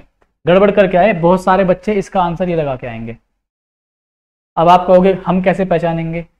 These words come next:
भाई देखो पेपर में अगर ऐसे आ गया तो फिर कौन क्या ही कर सकता है, मजबूरी होती है फिर आपकी, या तो उसको कैंसिल कर दिया जाएगा या फिर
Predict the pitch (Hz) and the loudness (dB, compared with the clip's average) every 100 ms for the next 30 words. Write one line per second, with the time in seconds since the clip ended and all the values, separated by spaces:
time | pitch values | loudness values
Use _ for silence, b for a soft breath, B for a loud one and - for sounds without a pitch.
0 | _ - 175 185 202 202 170 180 190 196 | _ -2 0 2 0 0 0 2 0 2
1 | 196 170 165 185 147 170 175 185 185 - | 2 2 2 0 0 0 -2 -4 -4 -2
2 | 185 190 185 165 185 175 135 - 117 110 | 0 0 0 0 0 -2 -6 -12 -12 -12
3 | - _ _ _ _ _ 156 160 190 202 | -14 _ _ _ _ _ -4 0 2 2
4 | 190 185 180 147 131 - 160 156 180 170 | 2 -2 0 -2 -4 -4 -2 0 -2 -6
5 | - 185 185 180 _ _ 160 165 196 185 | -2 -2 -2 -8 _ _ -2 0 0 2
6 | 190 190 190 190 196 185 _ _ 160 156 | 2 4 4 4 0 -4 _ _ -2 0
7 | 180 | -2